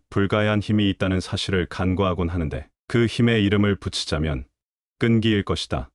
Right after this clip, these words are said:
끈기가 없이 놀라운 성공은 절대 이룰 수 없다.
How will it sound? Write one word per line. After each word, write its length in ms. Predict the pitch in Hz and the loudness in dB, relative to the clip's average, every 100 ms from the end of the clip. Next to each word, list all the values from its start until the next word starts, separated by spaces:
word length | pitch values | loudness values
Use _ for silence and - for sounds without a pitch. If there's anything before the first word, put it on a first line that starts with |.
| _ | _
끈기가 440 | 120 120 117 110 | 0 2 2 2
없이 480 | 101 - - 90 76 - | 0 -2 -2 -2 -4 -2
놀라운 460 | 92 101 104 104 | 2 4 2 2
성공은 500 | 92 92 87 82 65 - _ - | 0 -2 0 -2 -4 -10 _ -8
절대 400 | - 92 - 98 | -2 -2 0 0
이룰 200 | 90 85 | 0 -2
수 180 | - | -4
없다. 400 | - - - - | -6 -6 -8 -10